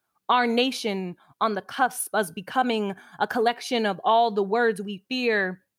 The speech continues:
all the little truths we whitewash and black out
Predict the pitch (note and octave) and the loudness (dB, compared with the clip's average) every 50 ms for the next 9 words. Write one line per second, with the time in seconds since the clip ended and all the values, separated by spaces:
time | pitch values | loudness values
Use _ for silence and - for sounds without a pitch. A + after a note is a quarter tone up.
0 | _ _ _ _ _ _ _ _ - - B3 A#3+ A#3 A#3+ B3 G3 A3+ A3 A3 G#3 | _ _ _ _ _ _ _ _ 0 2 4 4 6 4 4 2 2 0 2 0
1 | G3 F#3+ F#3+ - - - - D#4 D4+ C#4+ B3+ A3+ - - G3+ G#3+ G#3 F#3+ F3+ F3+ | 0 -2 -4 -8 -12 -8 -4 -4 -2 -2 -4 -6 -8 -10 -8 -8 -8 -6 -2 0
2 | A#3 C4 C#4 - G3 A3 A3 G3 G3 G3 - - - G3 F3 E3+ D3+ F3 G3 A3+ | 0 0 0 -2 0 2 2 2 2 -2 -6 -6 -6 -4 -4 -4 -4 -2 0 0
3 | A#3+ B3 B3 - - G#3+ G#3+ G3+ E3+ - | 0 -2 -4 -2 0 0 0 0 -2 -6